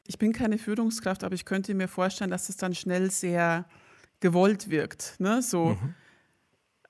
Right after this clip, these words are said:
Speaker 1: „Oh, okay, ich muss jetzt ein bisschen humorvoller, ein bisschen lustiger sein“
Speaker 2: Mhm.
Speaker 1: und das dann auch ganz schnell in die falsche Richtung,
Speaker 2: Mhm.
Speaker 1: also entweder in eine verletzende Richtung, weil ich's übertreibe,
Speaker 2: Mhm.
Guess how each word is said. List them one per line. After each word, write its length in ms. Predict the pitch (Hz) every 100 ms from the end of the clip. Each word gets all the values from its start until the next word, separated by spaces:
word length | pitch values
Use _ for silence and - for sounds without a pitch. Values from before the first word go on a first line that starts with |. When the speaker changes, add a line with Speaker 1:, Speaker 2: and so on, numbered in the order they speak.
| _
Speaker 1:
„Oh, 220 | - 220 196
okay, 260 | 196 - 180
ich 120 | -
muss 140 | 226
jetzt 160 | 226 220
ein 80 | 196
bisschen 300 | 220 214 220
humorvoller, 560 | 208 202 202 196 175
ein 100 | 175
bisschen 260 | 190 - 190
lustiger 500 | 208 220 196 165 160
sein“ 260 | 110 151
Speaker 2:
Mhm. 80 | 160
Speaker 1:
und 60 | 139
das 140 | 180
dann 240 | - 196 -
auch 340 | 180 196 -
ganz 220 | 190 202
schnell 320 | - 202 196
in 140 | 185 190
die 80 | 196
falsche 420 | 190 185 - 196
Richtung, 480 | 214 196 190 160 147
Speaker 2:
Mhm. 60 |
Speaker 1:
also 160 | 165 180
entweder 360 | 175 - 180
in 80 | 165
eine 160 | 151 156
verletzende 600 | 156 156 160 - 214 220
Richtung, 380 | 226 - 233 185
weil 140 | 170
ich's 140 | 165
übertreibe, 800 | 160 160 156 160 151 180 214
Speaker 2:
Mhm. 40 | 233